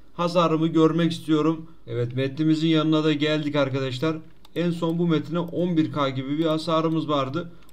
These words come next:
Bakalım nedenli bir artış olmuş. Bu arada az önce ben ilk metnimi kestim aslında. Kayda almayı unutmuşum arkadaşlar.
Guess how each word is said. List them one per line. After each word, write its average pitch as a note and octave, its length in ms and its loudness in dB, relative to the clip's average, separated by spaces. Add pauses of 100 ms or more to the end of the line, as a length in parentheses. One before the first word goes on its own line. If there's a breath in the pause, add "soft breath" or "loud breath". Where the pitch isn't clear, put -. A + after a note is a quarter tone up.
Bakalım E3+ 440 -2
nedenli E3+ 420 2
bir D#3 60 4
artış C3+ 360 0
olmuş. E3 380 -4 (380 loud breath)
Bu D3+ 100 -4
arada F3+ 180 0
az F3+ 160 0
önce F3+ 240 0
ben F3+ 100 -2
ilk E3+ 200 -6
metnimi F3 380 -2
kestim E3+ 420 0
aslında. D#3 480 0
Kayda E3 320 0
almayı E3 280 0
unutmuşum E3 420 -2
arkadaşlar. D3+ 560 0